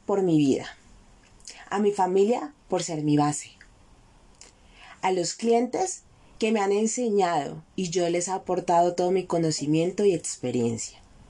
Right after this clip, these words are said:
Y ellos, las de ellos. A mis alianzas, gracias,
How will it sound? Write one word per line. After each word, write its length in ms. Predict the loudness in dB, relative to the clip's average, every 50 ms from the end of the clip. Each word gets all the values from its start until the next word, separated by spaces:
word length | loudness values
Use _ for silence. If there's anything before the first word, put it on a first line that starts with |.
| -20 -20 -20 -20 -20 -20 -12 -4
Y 160 | 0 0 2
ellos, 460 | 2 2 0 0 -4 -4 -6 -10 -16 -20 -20 -20 -20 _ -20 -20 -18 -8 -4
las 260 | -2 -2 0 0 0
de 220 | 0 0 0 0
ellos. 420 | -2 -4 -6 -10 -14 -14 -16 -18 -20 _ -20 -20 -20 -20 -20 -20 -20 _ -20 -20 -20 -20 -20 -20 -20 -20 -20 -20 -16 -14 -12 -12 -12 -8 -4
A 80 | 0
mis 220 | 2 2 2 2 0
alianzas, 680 | -2 0 2 4 4 4 2 0 -2 -4 -6 -6 -6 -4
gracias, 680 | -2 0 0 0 0 -4 -6 -10 -10 -12 -14 -16 -18